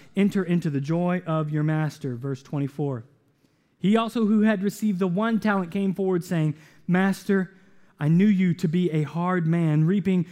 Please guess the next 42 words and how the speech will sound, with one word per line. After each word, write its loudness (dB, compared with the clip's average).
where 2
you 2
did 2
not 0
sow 0
and 2
gathering 0
where 0
you 0
did 0
not -2
scatter -2
seed. 0
So 0
I 2
was 0
afraid 0
and 0
I 0
went 0
and 2
hid 2
your 0
talent -2
in 4
the 2
ground. 0
But 2
<laughs> -20
here, 4
you 4
have 0
what 0
is 0
yours.' 2
But 0
his 0
master 0
answered 0
him, 0
'You -2
wicked -2